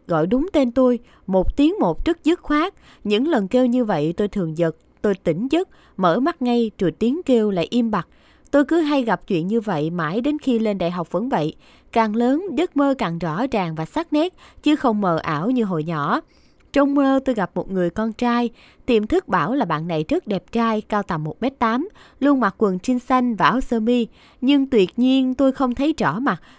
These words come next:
dù bạn đó dắt tôi đi chơi, đi ăn, đi dạo. Có lần tụi tôi đi trên con đường lầy lội thì bạn ấy cõng tôi đi. Bởi vậy từ lúc nằm mơ gặp bạn đó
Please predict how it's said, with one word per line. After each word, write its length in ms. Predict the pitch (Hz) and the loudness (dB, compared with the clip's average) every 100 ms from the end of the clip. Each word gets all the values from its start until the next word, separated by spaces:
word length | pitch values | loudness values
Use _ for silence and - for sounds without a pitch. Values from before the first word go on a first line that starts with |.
| - | -4
dù 160 | 214 202 | 0 0
bạn 260 | 165 180 | -2 -2
đó 220 | 214 233 | -2 0
dắt 180 | 320 320 - | -2 -2 0
tôi 140 | 226 | 0
đi 100 | 220 | 0
chơi, 380 | - 233 226 226 | 0 2 2 2
đi 160 | 226 | -2
ăn, 300 | - 233 226 | -2 -4 -2
đi 140 | 220 208 | -2 -2
dạo. 340 | 180 143 160 - _ _ _ _ _ _ _ _ _ _ - - | -2 -2 -4 -6 _ _ _ _ _ _ _ _ _ _ -6 0
Có 140 | 339 | 4
lần 300 | 285 190 180 | 4 2 0
tụi 160 | 175 185 | -2 2
tôi 200 | 233 233 | 2 2
đi 140 | 240 | 2
trên 220 | 233 226 | 0 -2
con 240 | 220 208 202 | -2 -2 -2
đường 220 | 170 170 | -2 -2
lầy 180 | 175 180 | -2 0
lội 360 | 165 151 170 - - - | 0 0 -2 -4 -18 -2
thì 140 | 208 | 0
bạn 180 | 180 180 | 2 0
ấy 140 | 254 | -2
cõng 260 | 269 160 196 | -2 -4 -2
tôi 180 | 269 233 | -2 0
đi. 200 | 240 233 - _ | 0 -2 -8 _
Bởi 280 | 190 190 254 269 | 0 2 2 2
vậy 280 | 170 175 190 | 0 0 -2
từ 120 | 190 | 0
lúc 220 | 240 359 | 0 0
nằm 220 | 208 170 | -2 -2
mơ 160 | 208 226 | 0 0
gặp 180 | 196 156 | -2 -4
bạn 240 | 170 156 190 | -6 -4 -2
đó 280 | 247 311 | -2 -2